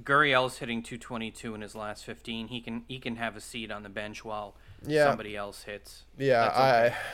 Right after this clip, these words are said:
Speaker 2: I, I have a hard time keeping Espinal in the lineup when you have your,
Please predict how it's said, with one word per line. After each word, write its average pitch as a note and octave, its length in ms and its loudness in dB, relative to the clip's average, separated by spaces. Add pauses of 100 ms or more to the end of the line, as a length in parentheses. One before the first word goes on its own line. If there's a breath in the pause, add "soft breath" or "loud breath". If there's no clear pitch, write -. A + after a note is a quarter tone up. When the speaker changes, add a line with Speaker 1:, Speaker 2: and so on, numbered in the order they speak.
(320 loud breath)
Speaker 2:
I, G#2 120 -2
I - 40 2
have A#2 100 0
a G#2+ 80 2
hard G2 220 -2
time G2 380 -6 (460 soft breath)
keeping F2+ 340 -12
Espinal G2 500 -6
in G2 60 -6
the F#2+ 80 -4
lineup F#2+ 400 -4
when F#2+ 240 -6
you G2 80 -8
have G2 280 -6
your, G2 300 -4